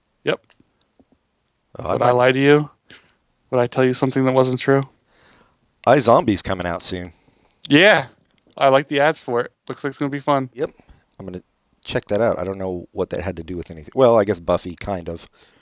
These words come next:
Speaker 1: More importantly, New Odd Couple, finally. Finally, they're making a New Odd Couple.
Speaker 2: It's been, you know, you can't go wrong with Neil Simon, can you?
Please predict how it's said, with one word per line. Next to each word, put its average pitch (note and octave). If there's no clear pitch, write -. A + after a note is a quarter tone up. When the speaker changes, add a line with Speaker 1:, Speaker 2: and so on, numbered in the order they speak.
Speaker 1:
More D#3
importantly, D3
New D3
Odd C#3+
Couple, A#2+
finally. A2+
Finally, D#3+
they're B2
making B2
a -
New A2+
Odd A2
Couple. -
Speaker 2:
It's -
been, D3
you D3
know, D3+
you C3
can't D#3+
go B2+
wrong G2+
with D#2+
Neil F#2
Simon, E2
can F2
you? D2